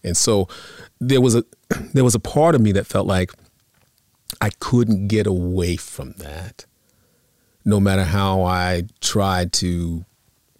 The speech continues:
just do my own thing, carve out my own path. I was always Oscar Walker's son.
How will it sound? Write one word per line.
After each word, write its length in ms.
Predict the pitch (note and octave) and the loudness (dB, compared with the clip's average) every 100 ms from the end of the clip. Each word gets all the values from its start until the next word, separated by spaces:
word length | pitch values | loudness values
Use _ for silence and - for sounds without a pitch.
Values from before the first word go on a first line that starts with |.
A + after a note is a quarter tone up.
| _ | _
just 280 | G2 E2+ D#2 | -6 -6 -2
do 160 | G#2 | 0
my 220 | G2+ F2+ F2+ | 2 0 0
own 280 | F#2 F2+ | 0 -2
thing, 480 | F2 - G#2+ F2 E2+ | -6 -4 -2 -2 -4
carve 240 | G2 F#2 E2+ | -4 -4 -2
out 120 | D#2+ | -6
my 100 | E2 | -8
own 240 | D#2 A2 | -10 -12
path. 500 | - - G#2 D#2 - - - - _ _ | -10 -6 -4 -6 -12 -20 -20 -20 _ _
I 80 | F#2+ | -2
was 160 | F2 F#2 | 0 2
always 340 | G2 F#2 F2+ - | 2 2 0 -2
Oscar 320 | F#2+ - F2 | -4 -2 -2
Walker's 440 | E2 E2 D#2 C#2 | -2 -4 -6 -4
son. 500 | - - - D#2 - | -2 -2 -4 -8 -12